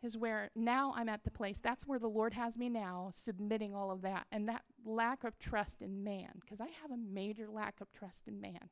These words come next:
okay? I'll admit it. And,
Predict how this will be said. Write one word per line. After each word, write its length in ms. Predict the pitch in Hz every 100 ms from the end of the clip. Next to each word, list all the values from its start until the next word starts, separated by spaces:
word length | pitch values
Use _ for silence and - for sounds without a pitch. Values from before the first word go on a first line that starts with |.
| _ _ _
okay? 320 | 214 - - 208 _ -
I'll 160 | 208
admit 260 | 214 - 196
it. 120 | 214 _ _ - - - - - - 220
And, 380 | 214 214 202